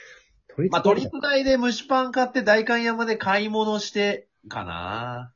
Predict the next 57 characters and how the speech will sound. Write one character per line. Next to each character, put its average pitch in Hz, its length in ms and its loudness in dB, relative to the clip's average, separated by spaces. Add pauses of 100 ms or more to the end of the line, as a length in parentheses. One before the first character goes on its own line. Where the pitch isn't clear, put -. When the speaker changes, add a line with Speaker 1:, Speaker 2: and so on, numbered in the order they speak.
Speaker 1:
ま 165 220 8
ず 127 100 4
そ 110 140 -2
の 98 80 -4
都 - 180 4
立 233 340 4
大 254 280 6
学 185 300 2
っ - 20 -4
て - 200 4
も 127 140 6
の 120 80 4
が 107 80 0
存 185 320 2
在 196 160 6
し 196 140 -2
な 233 80 4
い 240 40 0
か 131 100 4
ら 107 40 2
ね、 117 120 2
も 101 280 2 (560)
う。 196 40 -2 (200)
Speaker 2:
<laughs> - 60 -10 (720)
Speaker 1:
漠 143 260 4
然 240 220 8
と 247 100 6
し 240 80 -2
て 262 80 4
る 240 80 0
ん 226 60 2
だ 135 80 6
よ 101 40 0
ね、 104 80 -4
都 - 200 -2
立 151 260 0
大 165 220 4
学 127 240 -2
っ - 20 -12
て - 160 -4
い 95 40 -2
う - 20 -8
の 98 80 -12
が。 - 140 -16
Speaker 2:
<laughs> - 60 -20 (1500)
Speaker 1:
学 147 320 6
芸 262 200 10
大 247 120 10
と 247 80 6
か 180 100 8
は 113 120 8
あ 127 60 8
る 123 80 8
け 107 100 2
ど - 100 -2
さ。 - 320 -10 (540)
Speaker 2:
<laughs> 151 400 4